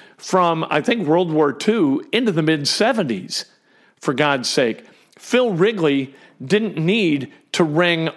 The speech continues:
all the money in the world out of Cubs baseball. You could wa-, they sold twenty-two thousand seats the day of every game. Box seats were three dollars and fifty cents. It was a buck to sit in the bleachers.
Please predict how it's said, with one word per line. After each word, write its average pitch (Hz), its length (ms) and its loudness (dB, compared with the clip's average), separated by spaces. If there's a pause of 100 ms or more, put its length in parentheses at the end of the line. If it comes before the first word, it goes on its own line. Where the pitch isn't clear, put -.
all 208 240 2
the 180 100 0
money 175 240 0
in 160 80 0
the 156 60 2
world 151 580 0
out 156 120 2
of 156 80 -2
Cubs 160 320 -2
baseball. 190 720 -4 (240)
You 208 180 2
could 202 160 0
wa-, 196 280 2
they 220 220 0
sold 202 400 0
twenty-two 269 500 0
thousand 190 460 -2
seats 202 360 -2
the 147 140 -4
day 180 240 2
of 151 100 0
every 147 220 0
game. 131 300 -2 (400)
Box 240 300 0
seats - 380 -4
were 165 120 0
three 233 300 -2
dollars 190 380 0
and 151 120 -6
fifty 151 280 -2
cents. 175 480 -2
It 175 60 0
was 139 180 -2
a 127 40 -2
buck 190 360 -2
to - 80 -4
sit - 220 -2
in 170 40 -8
the 151 80 -4
bleachers. 170 540 -4